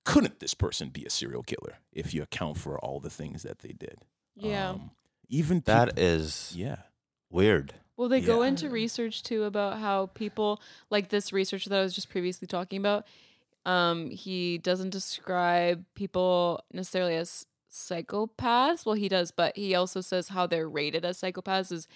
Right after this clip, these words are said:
Speaker 2: he describes them as callous, and people who are callous, depending on whether they grow up in
Speaker 1: Yeah.
Speaker 2: impoverished settings versus, like, wealthy families with, like, love,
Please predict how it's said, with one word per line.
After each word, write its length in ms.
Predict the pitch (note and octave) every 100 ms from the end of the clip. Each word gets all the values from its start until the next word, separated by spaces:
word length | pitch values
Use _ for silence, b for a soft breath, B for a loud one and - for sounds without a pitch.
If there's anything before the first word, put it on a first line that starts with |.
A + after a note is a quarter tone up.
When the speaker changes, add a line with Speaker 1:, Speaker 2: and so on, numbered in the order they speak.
| b b
Speaker 2:
he 140 | - F3+
describes 440 | E3+ - E3 D#3+
them 120 | E3
as 140 | D#3+ -
callous, 800 | - - E3+ F3+ B3+ D4 - - b b b _
and 240 | E3+ F3
people 420 | - F3+ F3+ F3+
who 60 | F3
are 160 | E3 D#3+
callous, 720 | - F3 F3 E3+ E3+ - - _ _ _ _ _
depending 440 | - F3 F#3 F3 E3+
on 120 | D#3+
whether 200 | D#3 D#3
they 140 | D3+
grow 260 | C#3+ E3+ D#3+
up 160 | D#3 -
in 120 | C#3+
Speaker 1:
Yeah. 40 |
Speaker 2:
impoverished 680 | D3+ F3 D#3 G3+ G3+ F#3+ -
settings 520 | - - - D#3+ E3+
versus, 420 | - E3+ - - -
like, 240 | D3 - b b b _
wealthy 440 | - F3 F3 F3 E3+
families 760 | E3 E3 E3 D3+ D3 - - -
with, 260 | D#3+ -
like, 220 | - C#3+ -
love, 600 | F3+ G3 E3 D#3 F3